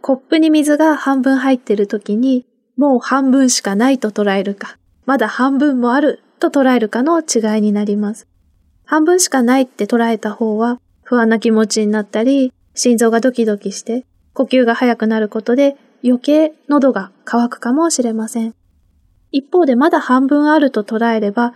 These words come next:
気持ちは落ち着いたまま、体に変化は出ないと思います。現在私たちが遭遇するストレスって、基本的に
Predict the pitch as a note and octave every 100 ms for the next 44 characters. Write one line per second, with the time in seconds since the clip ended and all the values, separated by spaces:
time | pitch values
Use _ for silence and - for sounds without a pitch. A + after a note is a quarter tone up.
0 | - _ - A#3 A3+ A3 A3 G#3+ G#3 -
1 | G#3+ G#3 G#3+ G#3+ A#3+ C#4+ _ - B3+ A#3+
2 | A#3 A#3 A#3 C4 B3 F#3+ G#3 B3+ _ -
3 | A#3 G#3+ G3+ G3 F#3+ F#3+ G3 G3 G#3 -
4 | _ _ _ _ _ _ - D#4 E4 C#4+
5 | A#3 A#3 D4 D4 D4+ - A3+ A#3+ B3 A3+
6 | A#3+ - A#3+ A#3+ - A#3+ G#3+ - _ G#3+
7 | G3+ - B3 C#4 C#4 D4 C#4+ C4+ C4+